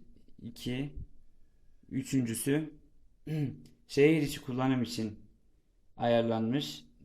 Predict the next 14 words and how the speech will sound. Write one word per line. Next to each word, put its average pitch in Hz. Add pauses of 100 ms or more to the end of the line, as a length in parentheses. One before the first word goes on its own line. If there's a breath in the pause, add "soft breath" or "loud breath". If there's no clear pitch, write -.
(220)
bir 117
çen-, -
yerdir. 110 (320)
Oyuktur 110
yani. 110 (920 loud breath)
Motorunuzun 143
biraz 143
daha 147
performanstan 135
düşmesi 127 (600)
ve 131
yakıt 123
tasarrufuna 127
yönelik 120